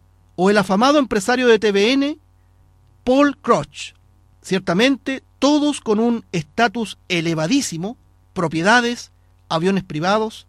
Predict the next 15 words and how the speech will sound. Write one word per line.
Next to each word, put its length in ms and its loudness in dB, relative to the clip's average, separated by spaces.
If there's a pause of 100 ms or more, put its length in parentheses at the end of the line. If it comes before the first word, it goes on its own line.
(180)
etcétera, 500 -12 (500)
y 100 -10
con 160 -6
un 240 -2
nítido 480 -2
denominador 680 -2
común, 360 -2 (680)
una 260 0
fuerte 580 -4
ligadura 600 -4 (600)
con 200 4
el 100 -2
Vaticano. 500 -8 (1040)
Más 200 0
tarde, 440 -2